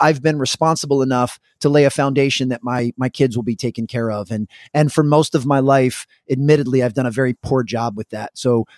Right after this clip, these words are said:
my performance gap at present, it revolves around finances and making better decisions financially, because I make really good decisions with my own health and fitness, and I make really good decisions with my connectivity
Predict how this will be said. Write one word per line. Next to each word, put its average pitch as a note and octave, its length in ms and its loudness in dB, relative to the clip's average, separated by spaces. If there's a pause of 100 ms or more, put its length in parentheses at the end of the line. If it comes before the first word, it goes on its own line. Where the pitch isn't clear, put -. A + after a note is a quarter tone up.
(100)
my D3+ 180 2
performance D#3 480 0
gap D3 240 2
at - 100 -20
present, B2+ 460 0 (100)
it B2 220 -2
revolves C3 400 2
around B2 460 -2 (180)
finances A#2 580 -2
and B2+ 140 -4
making B2+ 260 -2
better B2+ 220 0
decisions A#2 440 -2
financially, A#2 560 -4 (240)
because E3 240 2
I F3 60 6
make F#3 300 0 (240)
really G#3 280 2
good D#3+ 200 2
decisions C#3 520 -2
with C#3+ 160 -2
my C#3 160 -2
own D3 140 0
health C#3+ 300 0
and A#2+ 100 -6
fitness, - 480 -6 (220)
and C#3+ 100 0
I D3 40 2
make D#3+ 200 0
really F#3 240 4
good D#3+ 140 2
decisions C#3 500 0
with C#3 160 0
my C3+ 140 0
connectivity D3 800 -2